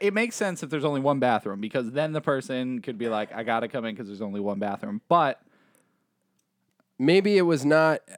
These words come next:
Speaker 2: like, maybe it was different in the sense that, like, I'm gonna listen to this and be like, "Why couldn't I say what I was trying to say?"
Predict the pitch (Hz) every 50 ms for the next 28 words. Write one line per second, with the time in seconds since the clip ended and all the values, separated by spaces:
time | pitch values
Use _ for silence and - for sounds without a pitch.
0 | - - - - - _ _ _ _ _ - - 135 147 147 143 135 123 113 135
1 | 147 156 160 156 160 156 151 139 143 139 123 101 90 135 143 143 143 - 139 135
2 | 131 127 123 120 - - _ _ - - - _ _ _ _ _ _ _ _ -
3 | 139 131 127 127 123 120 - 143 135 139 127 - - 139 127 117 120 123 135 123
4 | 113 117 - 90 85 - - _ _ - - - 135 165 185 247 254 240 208 196
5 | 185 - 190 175 160 143 135 - 131 117 120 120 120 120 110 - - 117 131 160
6 | 196 196 - 208 180 160 151 135 135 - 143 127 123 117 113 - 247 226 196 113
7 | 110 104 104 - - 113 98